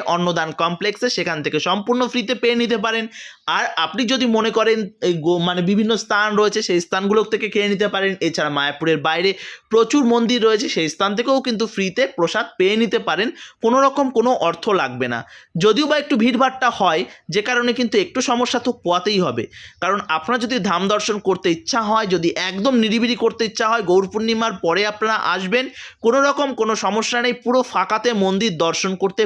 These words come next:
পারবেন। মন্দিরের প্রবেশ করার জন্য কিন্তু কড়া লাইন রয়েছে এবং কড়া সিকিউরিটি রয়েছে। মন্দিরের মধ্যে আপনারা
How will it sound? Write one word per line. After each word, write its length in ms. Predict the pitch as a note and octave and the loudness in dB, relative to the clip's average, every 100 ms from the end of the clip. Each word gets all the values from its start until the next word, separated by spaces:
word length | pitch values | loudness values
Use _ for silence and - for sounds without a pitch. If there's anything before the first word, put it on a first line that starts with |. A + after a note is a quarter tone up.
| G#3 | 0
পারবেন। 380 | D#3+ C#3+ B2+ B2 G#2+ - - - F3+ | -2 -2 -2 -2 -4 -12 -20 -6 0
মন্দিরের 420 | A#3 B3 C4+ C4+ C4+ | 2 2 2 0 2
প্রবেশ 260 | G#3+ A3 A3+ | 2 2 0
করার 200 | A3+ A3+ F#3+ | 0 -2 0
জন্য 160 | G#3+ G#3+ A3 | 0 0 -2
কিন্তু 200 | G#3 G3 A3 - | -2 -2 -4 0
কড়া 220 | F#3 A3+ B3+ G#3 | 2 4 4 2
লাইন 240 | F#3+ A3+ G#3+ | 2 0 2
রয়েছে 300 | A3 G#3+ A3 B3+ | 2 2 0 0
এবং 120 | G#3 F#3+ | 0 -2
কড়া 160 | F#3 G3 G3 | 0 -2 -4
সিকিউরিটি 400 | F#3 A3 A3+ A#3+ G#3+ | -4 0 0 2 2
রয়েছে। 280 | A3 G#3 B3 - - - | 2 2 -2 -2 -8 -2
মন্দিরের 380 | F#3+ G#3+ B3 C4 A3 | 0 2 2 2 2
মধ্যে 240 | G#3 F3+ A#3+ F3 | 2 2 0 -2
আপনারা 220 | F3 G3+ | -2 -2